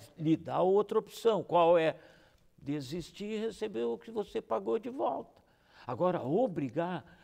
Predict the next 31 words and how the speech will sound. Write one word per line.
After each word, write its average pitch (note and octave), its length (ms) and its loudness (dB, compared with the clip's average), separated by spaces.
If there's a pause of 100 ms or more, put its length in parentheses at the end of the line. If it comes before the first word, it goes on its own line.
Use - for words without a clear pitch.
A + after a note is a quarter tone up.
(160)
a E3 300 0
agência G3 1120 -2 (560)
a C3+ 440 -10 (220)
pagar C3 520 -2
o D3 60 -6
deslocamento, C#3+ 800 -6
eu A#3+ 140 4
também C4+ 380 -2
tinha A#3 240 -8
um A3 80 -4
voo G3 220 0
para G3 140 -2
São F#3+ 200 -4
Paulo A#3+ 500 0 (460)
e A#3 80 -6
me A#3 120 -4
perguntaram A#3 540 2
se - 100 -6
eu G3+ 60 -2
queria G3+ 300 0
Florianópolis. G#3 680 -2
Não, F#4+ 220 0
não D4+ 140 0
vou. G#3 340 0 (1080)
E G#3 100 -10
desisti F#3+ 560 -4
e E4+ 40 0
me F#4 100 -4
devolveram E4 500 -2
o G3+ 60 -6
dinheiro. B2+ 320 -8